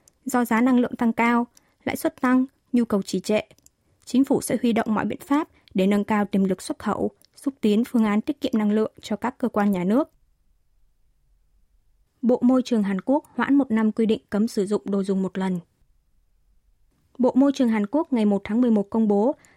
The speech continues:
mở rộng phạm vi đồ dùng một lần bị hạn chế sử dụng, áp dụng từ ngày hai mươi tư tháng mười một. Trước tiên, các cửa hàng tiện lợi, tiệm bánh sẽ không được phép cung cấp cho khách hàng túi ni lông dùng một lần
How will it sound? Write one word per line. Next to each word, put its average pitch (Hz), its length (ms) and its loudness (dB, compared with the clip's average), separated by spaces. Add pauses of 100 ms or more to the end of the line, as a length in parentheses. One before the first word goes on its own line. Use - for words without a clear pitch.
mở 196 160 -2
rộng 208 220 -2
phạm 214 200 -6
vi 226 260 0
đồ 202 180 -2
dùng 190 220 -2
một 185 160 -6
lần 185 260 -2
bị 175 80 -6
hạn 180 200 -10
chế 196 180 -6
sử 190 200 -6
dụng, 214 180 -2 (400)
áp 277 120 -2 (100)
dụng 269 200 0
từ 208 100 -2
ngày 190 160 0
hai 196 160 -2
mươi 214 120 0
tư 220 260 0
tháng 208 200 -2
mười 220 100 2
một. 190 240 -2 (840)
Trước - 200 -4
tiên, 294 260 4 (240)
các 339 140 -4
cửa 220 100 0
hàng 190 200 0
tiện 196 220 -2
lợi, 208 160 0 (280)
tiệm - 200 -2
bánh 202 240 2 (220)
sẽ - 180 -4
không 262 200 4
được 220 120 -2
phép 294 220 -8
cung 233 180 2
cấp 277 200 -4
cho 247 100 -6
khách 294 200 -6
hàng 196 280 -2
túi 202 180 0
ni 240 140 4
lông 226 280 2
dùng 196 200 0
một 185 160 -4
lần 190 240 0